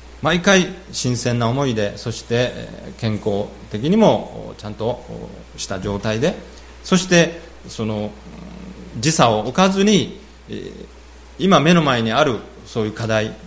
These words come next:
をもうすぐに話し合って、えー、そして祈っていく、解決に向かっていく。やっぱり、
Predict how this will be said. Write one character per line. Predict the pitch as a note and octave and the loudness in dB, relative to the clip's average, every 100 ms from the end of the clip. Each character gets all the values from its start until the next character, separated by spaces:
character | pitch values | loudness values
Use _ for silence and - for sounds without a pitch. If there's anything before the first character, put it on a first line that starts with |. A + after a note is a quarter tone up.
| - - - | -20 -20 -2
を | E3 B2+ | 2 2
も | F2+ - | 0 -10
う | |
す | A2 A#3 | -4 0
ぐ | B3 | 2
に | C#3 | 2
話 | F#2 A2 G#2 | 0 -4 -4
し | G2 | -6
合 | |
っ | G2 | -8
て、 | - F3 G3+ - - - | -4 -4 -4 -10 -20 -14
え | A2 | -10
ー、 | |
そ | - F#3 | -2 -2
し | F#3+ | 0
て | F3+ C#3+ | 2 2
祈 | B2 | 2
っ | A#2 | 0
て | - | -2
い | G2 | -4
く、 | F#2 F#2 - - - | -6 -10 -12 -18 -10
解 | A2+ G2+ | -4 -2
決 | F#2+ G2 | -4 -4
に | G#2 E3 A2 | 2 2 2
向 | G2+ | 0
か | A2 | -4
っ | |
て | - G2 | -4 -6
い | |
く。 | F#2 F#2 - - - - - - - - - - | -8 -12 -16 -20 -20 -20 -20 -20 -20 -20 -12 -6
や | |
っ | A#2+ | 2
ぱ | F3 | 4
り、 | A#2 | 4